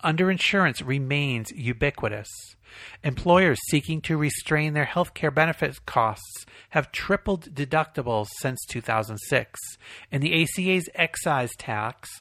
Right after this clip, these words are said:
on expensive Cadillac plans, recently postponed until twenty twenty, is poised to accelerate this trend.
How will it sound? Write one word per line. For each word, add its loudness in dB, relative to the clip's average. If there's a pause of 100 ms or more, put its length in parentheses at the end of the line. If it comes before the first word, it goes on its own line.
(260)
on -4 (100)
expensive -2
Cadillac 2
plans, -4 (340)
recently 4
postponed 0
until 0
twenty -2
twenty, -2 (460)
is -2
poised 2 (260)
to 0
accelerate 0
this -4
trend. -4